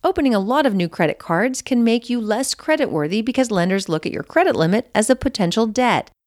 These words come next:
If you want to cut down on your cards, don't close those accounts. Old accounts help boost your score, so if you don't want to use them, LendingTree says you should cut them up or freeze them in a block of ice, but leave them open.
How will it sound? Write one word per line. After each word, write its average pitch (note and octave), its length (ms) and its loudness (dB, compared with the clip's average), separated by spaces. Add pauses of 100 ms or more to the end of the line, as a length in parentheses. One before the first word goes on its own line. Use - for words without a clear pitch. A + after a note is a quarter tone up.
(280)
If G#3 80 -4
you A#3 100 2
want A3 140 0
to F3 40 -2
cut - 280 -4
down D#4+ 260 2
on A3+ 140 2
your G3 80 -2
cards, A3 460 -2
don't B3 400 0
close C4+ 360 -2
those B3 160 0
accounts. A3+ 580 -2 (440)
Old A#3 260 2
accounts D#3+ 440 -2
help E3+ 280 0
boost F3+ 240 0
your D3 80 0
score, F#3+ 480 0 (280)
so - 100 -2
if G#3+ 100 0
you B3 140 0
don't C4+ 240 2
want C4+ 140 2
to G#3 40 0
use C4+ 320 2
them, D#3+ 360 -2
LendingTree E3 640 0
says G#3 340 0
you F3+ 60 0
should - 280 -6
cut C#4 260 -4
them D#4 160 2
up A3+ 240 2
or A#3+ 120 2
freeze C#4+ 440 -2
them D#3 300 0
in E3+ 100 -4
a F3+ 80 0
block F3 400 0
of G3 180 0
ice, - 380 0 (300)
but G#3 140 0
leave E3 260 2
them F3 200 2
open. - 480 -4